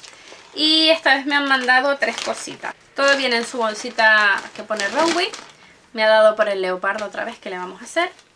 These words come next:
Y bueno, mm, estas cosas me quedan todas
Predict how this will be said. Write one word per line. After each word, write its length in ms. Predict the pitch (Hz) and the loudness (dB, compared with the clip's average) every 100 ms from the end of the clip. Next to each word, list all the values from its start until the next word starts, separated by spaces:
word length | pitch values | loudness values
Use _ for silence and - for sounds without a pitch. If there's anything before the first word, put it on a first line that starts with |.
| _ _ - - - - _ | _ _ -20 -20 -18 -18 _
Y 100 | 254 | -8
bueno, 220 | 208 160 - _ _ _ _ | -4 -6 -10 _ _ _ _
mm, 420 | 240 233 226 220 214 - | -8 -6 -6 -8 -10 -10
estas 260 | 269 294 285 | -4 -2 -2
cosas 260 | 277 269 | -6 -8
me 100 | 262 | -8
quedan 540 | 262 247 240 233 214 - | -6 -2 0 -2 -6 -8
todas 360 | - 240 214 | 0 2 2